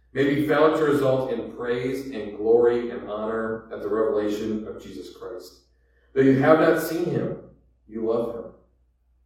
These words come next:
Though you do not now see him, you believe in him and rejoice with joy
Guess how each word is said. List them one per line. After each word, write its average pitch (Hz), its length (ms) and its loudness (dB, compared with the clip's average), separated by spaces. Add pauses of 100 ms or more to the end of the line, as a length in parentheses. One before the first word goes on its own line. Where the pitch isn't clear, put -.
(240)
Though 139 80 0
you 139 180 2
do 139 120 0
not 143 180 2
now - 280 -2
see 113 260 -8
him, 95 260 -12 (460)
you 156 120 0
believe 131 380 2
in 139 80 0
him 113 220 0
and 127 120 -2
rejoice 127 640 0
with 127 280 -2
joy 113 400 0